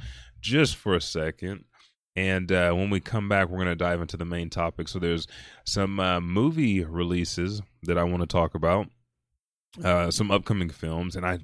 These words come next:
I heard that some stuff got leaked. Um, and then we are going to take a look at the Spider-Man, a, a Spider-Man No Way Home trailer,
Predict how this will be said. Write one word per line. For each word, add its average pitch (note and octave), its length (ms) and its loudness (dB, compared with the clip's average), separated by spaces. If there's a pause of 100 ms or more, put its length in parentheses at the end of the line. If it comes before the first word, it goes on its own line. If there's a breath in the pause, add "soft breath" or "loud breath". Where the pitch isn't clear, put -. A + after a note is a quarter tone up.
I F#2 140 2
heard A#2 380 0
that G2 180 2
some G2+ 220 0
stuff G2 280 0
got D#2 360 -2
leaked. B2+ 480 0 (520 loud breath)
Um, F2+ 320 0
and F#2+ 240 2
then G#2 220 0
we A2 160 2
are G#2+ 160 2
going G2 160 -2
to F2+ 80 0
take G2 320 -4
a F2+ 160 -2
look E2+ 320 -4
at F2 400 -4
the F2 100 -4
Spider-Man, D#2+ 920 -4
a, E2 180 -4
a - 180 -14
Spider-Man F#2+ 640 -4 (120)
No E2 300 -2
Way E2+ 200 0
Home F2 340 -4
trailer, D#2+ 480 -4